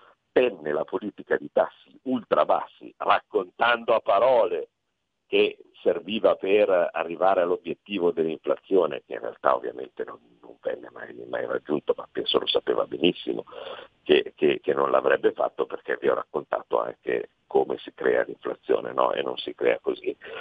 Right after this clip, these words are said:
Eh, ma lui a parole diceva, diceva così, e dall'altra parte teneva questa politica di tassi bassi che consentiva al sistema di se-, eh, respirare e sopravvivere, e dall'altra parte soffocava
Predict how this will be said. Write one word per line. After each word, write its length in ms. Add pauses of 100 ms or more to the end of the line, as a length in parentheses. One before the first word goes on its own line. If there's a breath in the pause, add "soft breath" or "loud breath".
(320 loud breath)
Eh, 880
ma 260
lui 200
a 100
parole 420
diceva, 760
diceva 360
così, 300
e 120
dall'altra 460
parte 460
teneva 480
questa 300
politica 540
di 160
tassi 320
bassi 400 (400 loud breath)
che 180
consentiva 960
al 100
sistema 560
di 300 (220)
se-, 100
eh, 380
respirare 640
e 40
sopravvivere, 760 (440 soft breath)
e 120
dall'altra 420
parte 420
soffocava 960